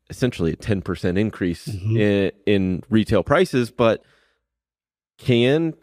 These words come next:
Speaker 1: carriers, and I think this may, might drive the bottom discussion, is would another ten percent increase to one of their costs with spot rates staying stable, how fast does that drive some of these players that are playing in the spot market out,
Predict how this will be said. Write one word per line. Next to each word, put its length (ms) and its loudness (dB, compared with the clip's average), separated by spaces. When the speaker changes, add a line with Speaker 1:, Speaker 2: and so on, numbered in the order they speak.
Speaker 1:
carriers, 720 0
and 100 4
I 60 4
think 200 2
this 200 2
may, 220 2
might 300 0
drive 480 2
the 120 0
bottom 400 2
discussion, 520 -2
is 200 -2
would 140 4
another 400 4
ten 240 -2
percent 340 -2
increase 440 -2
to 300 2
one 160 2
of 100 0
their 140 2
costs 500 -2
with 320 0
spot 340 0
rates 260 0
staying 480 -2
stable, 560 -2
how 140 0
fast 320 0
does 100 -4
that 160 0
drive 420 2
some 220 0
of 120 -2
these 200 0
players 460 2
that 120 2
are 60 2
playing 360 0
in 120 0
the 80 0
spot 240 0
market 280 -4
out, 300 -2